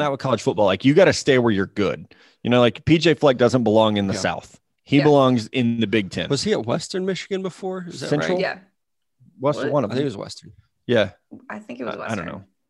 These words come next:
Speaker 2: 'Cause
Speaker 3: I'm
Speaker 2: he,
Speaker 3: pretty sure it
Speaker 2: he
Speaker 3: was
Speaker 2: went
Speaker 3: Western.
Speaker 2: to school at Northern Illinois, and then I think he was
Speaker 1: Yeah.
Speaker 2: kinda got popular at Western Michigan, then went to Minnesota. I think that he could work for Michigan. And I think that he's just, like, corny enough and rah-rah enough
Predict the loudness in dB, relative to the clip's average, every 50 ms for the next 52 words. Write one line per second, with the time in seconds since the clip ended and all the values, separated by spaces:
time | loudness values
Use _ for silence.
0 | _ _ _ _ _ _ _ _ _ _ -8 -4 -4 -2 -4 -4 -6 -10 -12 -10
1 | -6 -6 -6 -4 -4 -4 -4 -6 -8 -10 -12 -8 -6 -4 -2 -2 -2 -2 -4 -4
2 | -4 -4 -6 -8 -8 -10 -10 -10 -8 -8 -10 -10 -10 -10 -8 -8 -8 -8 -8 -8
3 | -10 -10 -10 -10 -10 -10 -12 -14 -16 _ -16 -16 -14 -14 -16 -16 -18 -20 _ _
4 | _ _ -8 -6 -6 -4 -4 -4 -4 -4 -4 -4 -4 -4 -4 -6 -8 -10 -10 -10
5 | -10 -10 -10 -10 -10 -10 -12 -16 -14 -14 -12 -12 -12 -14 -14 -16 -16 -16 -16 -16
6 | -18 -20 _ _ _ _ _ _ _ _ _ _ _ _ _ -14 -12 -10 -10 -10
7 | -10 -10 -10 -10 -10 -10 -10 -10 -8 -8 -6 -4 -4 -4 -4 -6 -8 -8 -6 -6
8 | -6 -8 -10 -12 -12 -12 -12 -12 -14 -14 -14 -14 -12 -12 -10 -12 -12 -12 -12 -12
9 | -14 -14 _ _ _ _ _ _ _ _ _ _ _ _ _ _ _ _ _ -4
10 | -2 -2 -2 -2 -4 -6 -6 -6 -8 -6 -6 -6 -6 -6 -8 -10 -10 -10 -10 -10
11 | -10 -12 -12 -12 -14 -14 -12 -10 -8 -6 -6 -6 -6 -4 -6 -6 -8 -8 -12 -16
12 | -14 -12 -10 -10 -10 -10 -8 -6 -6 -4 -4 -6 -6 -10 -12 -14 -16 -18